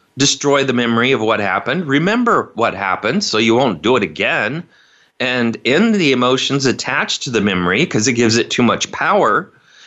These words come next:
And then you wanna remove the consequences. Don't remove the consequences of the transgression. It's important to rebuild trust.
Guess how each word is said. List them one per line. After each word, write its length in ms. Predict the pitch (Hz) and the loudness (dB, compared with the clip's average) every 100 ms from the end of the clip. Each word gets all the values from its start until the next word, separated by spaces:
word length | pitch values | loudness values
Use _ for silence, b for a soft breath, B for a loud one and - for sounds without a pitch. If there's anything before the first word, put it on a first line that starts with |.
| - | -2
And 140 | 143 | 0
then 140 | 180 262 | 2 2
you 80 | |
wanna 180 | 254 240 | 2 2
remove 440 | 208 156 156 165 151 | 2 2 2 2 0
the 60 | |
consequences. 960 | 151 160 190 - - 131 117 135 127 127 B B | -2 0 0 -2 -4 -2 0 2 0 0 B B
Don't 240 | 139 190 175 | 0 0 0
remove 440 | 135 147 202 190 | 0 2 2 2
the 60 | 120 | -2
consequences 800 | - 165 202 - 139 123 123 120 | -2 0 -2 -4 -2 -2 -2 0
of 140 | 120 | 0
the 60 | 120 | 0
transgression. 840 | 120 127 107 117 143 196 143 139 - | -2 -2 -2 -2 -2 0 -2 -4 -4
It's 200 | 143 - | -2 -2
important 580 | 160 156 196 160 139 - | -2 0 0 0 -2 -2
to 80 | |
rebuild 540 | 135 139 131 143 170 175 | 0 0 0 0 0 -2
trust. 540 | - 247 180 - - | 0 0 0 -4 -12